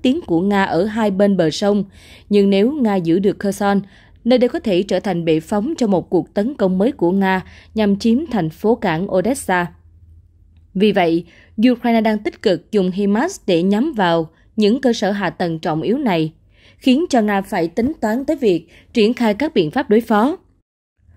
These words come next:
Không chỉ tăng cường tấn công nhằm phá hủy các hệ thống himas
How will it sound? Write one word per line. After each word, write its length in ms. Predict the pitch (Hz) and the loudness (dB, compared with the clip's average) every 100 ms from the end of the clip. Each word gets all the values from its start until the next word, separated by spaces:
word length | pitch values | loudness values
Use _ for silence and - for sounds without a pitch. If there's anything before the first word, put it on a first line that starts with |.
| _ - | _ -4
Không 220 | - 262 | 2 2
chỉ 220 | 240 202 | 2 0
tăng 220 | 208 226 214 | 2 0 2
cường 320 | 196 180 180 | 2 2 0
tấn 220 | 214 302 | -2 -2
công 220 | 233 208 | -2 0
nhằm 240 | 202 175 165 | 0 -2 -6
phá 140 | 208 302 | -8 -4
hủy 160 | 240 175 | 0 0
các 160 | 269 285 | -2 -6
hệ 140 | 196 | -6
thống 260 | 156 202 294 | -4 -6 -4
himas 480 | 240 190 208 311 | -2 0 0 -2